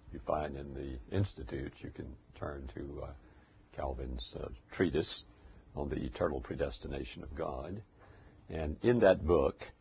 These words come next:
he says this, "Election precedes faith as to its divine order, but is understood by faith."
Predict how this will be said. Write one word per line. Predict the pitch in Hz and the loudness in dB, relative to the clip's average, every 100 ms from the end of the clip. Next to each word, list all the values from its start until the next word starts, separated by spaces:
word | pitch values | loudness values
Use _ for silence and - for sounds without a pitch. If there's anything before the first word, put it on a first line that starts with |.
| - - - | -20 -20 -10
he | - | -8
says | - 92 80 - | 0 2 2 2
this, | 90 71 62 - - | 2 2 -2 -10 -4
"Election | 90 82 95 139 - 98 90 101 - - - - - - - - - | 0 4 6 6 4 0 0 -2 -6 -18 -20 -20 -20 -20 -20 -20 -20
precedes | - - - - 160 139 107 - | 2 4 4 2 4 4 0 4
faith | - 120 71 71 - - - - - | 12 12 12 4 0 -8 -14 -20 -2
as | 85 92 87 | 6 6 6
to | - 98 92 87 | 2 4 4 2
its | - 101 95 - - - - - - - - - - - | 6 6 6 2 -6 -6 -8 -14 -20 -20 -20 -20 -20 2
divine | 95 76 110 110 95 82 | 2 10 10 10 8 4
order, | - 80 69 69 71 80 - - - - _ - - - - - - | 2 4 4 2 2 0 -4 -20 -20 -20 _ -20 -20 -20 -20 -20 -2
but | 87 82 | 2 2
is | - 80 73 - - | 2 0 0 -6 4
understood | 113 90 - 107 85 | 4 4 4 4 6
by | 82 82 | 6 6
faith." | - - 62 | 4 -4 -4